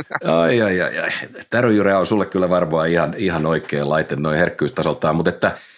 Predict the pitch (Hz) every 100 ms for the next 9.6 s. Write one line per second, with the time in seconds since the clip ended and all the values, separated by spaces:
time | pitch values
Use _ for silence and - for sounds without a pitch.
0 | _ - - 107 110 120 - 139 110 -
1 | 117 - 78 - - _ _ _ - 147
2 | - 170 101 - - 240 220 117 - 120
3 | 107 87 - 82 95 123 101 - - 82
4 | - 113 156 160 139 117 110 - - 98
5 | 92 95 _ _ 101 101 90 73 71 -
6 | - 71 73 65 53 50 - - 180 -
7 | 180 120 110 95 - - 71 73 - 71
8 | 69 104 98 104 85 80 - 78 73 67
9 | - - 120 123 113